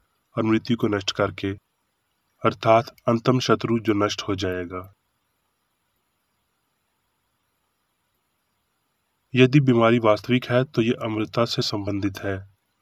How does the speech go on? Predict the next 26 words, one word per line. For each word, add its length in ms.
अगर 220
ये 140
सच 340
है, 60
तो 120
ये 120
सत्य 380
का 160
एक 180
हिस्सा 340
है। 320
क्या 140
आप 220
सत्य 360
की 140
गुणवत्ता 800
या 80
स्थिति 360
को 140
नष्ट 280
करने 280
के 120
लिए 180
दावों 320
के 160
साथ 260